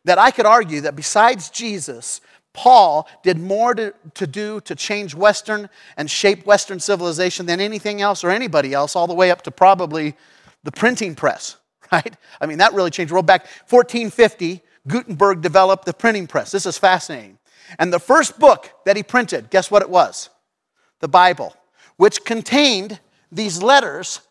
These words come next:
that were written by Paul <laughs> while he was in prison hundreds of years before. It's just mind-blowing. It's incredible.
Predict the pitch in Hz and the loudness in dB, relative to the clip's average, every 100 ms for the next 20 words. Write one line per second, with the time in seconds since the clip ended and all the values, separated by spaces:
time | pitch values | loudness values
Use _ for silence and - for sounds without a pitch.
0 | - 202 185 202 208 302 190 240 - _ | 0 0 4 2 2 -6 -6 -12 -12 _
1 | - 233 - - 277 - 240 208 - 262 | -2 -2 -2 -8 0 4 4 2 2 2
2 | 302 277 403 330 247 - - 359 233 247 | 2 -6 -6 -8 -10 -4 -4 -2 -4 -6
3 | 311 - - - 381 381 339 339 311 262 | -10 -20 -12 0 0 0 -4 -4 -8 -4
4 | 294 202 302 - 294 381 - - _ _ | -6 -6 -10 -8 -4 -2 -4 -8 _ _
5 | _ - - - - - 185 - - 240 | _ -2 -2 -4 -6 -6 -20 -20 -6 2
6 | 294 349 359 359 - - - 170 277 269 | 4 4 2 -4 -8 -20 -6 2 4 4
7 | 190 170 240 - - 302 403 170 131 | 0 -4 -6 -6 4 6 6 0 -12